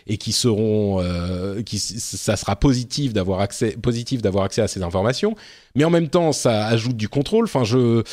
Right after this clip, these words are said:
je sais pas. C'est, c'est une, euh, une news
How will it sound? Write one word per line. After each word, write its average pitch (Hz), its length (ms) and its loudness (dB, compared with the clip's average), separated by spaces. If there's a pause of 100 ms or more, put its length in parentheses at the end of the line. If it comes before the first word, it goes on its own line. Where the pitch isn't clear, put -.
(1120)
je 143 60 4
sais 139 140 4
pas. 92 180 -2 (240)
C'est, 113 440 4
c'est 120 220 2
une, 117 320 2
euh, 113 380 4
une 127 500 0
news 180 220 4